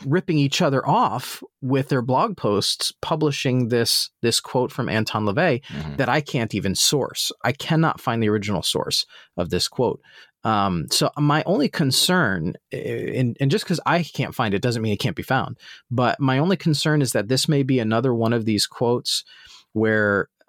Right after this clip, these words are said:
Speaker 1: uh, you know, Christians who are, are maybe kind of a little, uh, antagonistic, but at the same time gullible, are just sharing something around,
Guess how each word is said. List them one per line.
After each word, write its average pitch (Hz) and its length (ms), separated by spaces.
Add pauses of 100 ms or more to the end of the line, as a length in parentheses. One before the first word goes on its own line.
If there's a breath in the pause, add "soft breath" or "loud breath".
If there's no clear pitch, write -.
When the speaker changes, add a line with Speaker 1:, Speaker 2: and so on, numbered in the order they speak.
Speaker 1:
uh, - 260
you 127 140
know, 101 240
Christians 135 560
who 120 100
are, 95 260
are 95 160
maybe 101 600 (1000)
kind 113 220
of 104 280
a 101 100
little, 104 440
uh, 87 160
antagonistic, 110 920 (120)
but 101 140
at 98 100
the - 60
same 101 220
time 101 180
gullible, 117 460 (300 loud breath)
are 110 100
just 110 180
sharing 127 380
something 113 360
around, 95 640